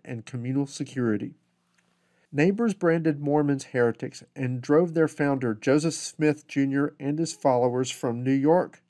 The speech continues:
to Ohio, then to Missouri, and finally in eighteen thirty-nine to Nauvoo, Illinois, where they built a prosperous community. But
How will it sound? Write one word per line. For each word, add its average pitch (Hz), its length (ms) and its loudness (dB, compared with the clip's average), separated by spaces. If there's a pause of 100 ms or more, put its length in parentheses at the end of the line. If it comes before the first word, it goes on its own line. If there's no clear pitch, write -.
to 135 180 -2
Ohio, 165 640 0 (340)
then 131 180 2
to 131 120 -8
Missouri, 151 600 2 (260)
and 127 180 -8
finally 190 440 2
in 135 100 2
eighteen 160 380 -4
thirty-nine 131 680 -2
to 127 160 -8
Nauvoo, 165 540 2
Illinois, 143 680 0 (280)
where 135 120 0
they 127 140 0
built 151 340 2
a 143 80 -2
prosperous 151 640 -4
community. 147 640 -8 (640)
But 143 140 -4